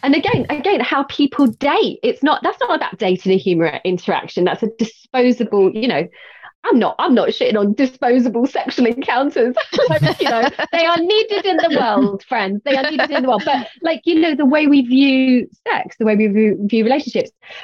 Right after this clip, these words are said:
when hu-, the human is the intermediary in between it, um, I think we lose something.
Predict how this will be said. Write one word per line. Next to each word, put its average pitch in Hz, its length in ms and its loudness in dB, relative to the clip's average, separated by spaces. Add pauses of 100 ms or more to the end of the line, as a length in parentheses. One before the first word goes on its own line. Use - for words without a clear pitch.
when 302 260 2
hu-, 320 420 2
the 247 100 0
human 330 420 2
is 294 140 2
the - 140 0
intermediary 254 920 2
in 247 160 4
between 233 680 2
it, 359 220 0 (600)
um, 247 440 2 (1040)
I 277 120 -2
think 359 500 -2 (500)
we 254 320 4
lose 269 440 4
something. 135 960 -6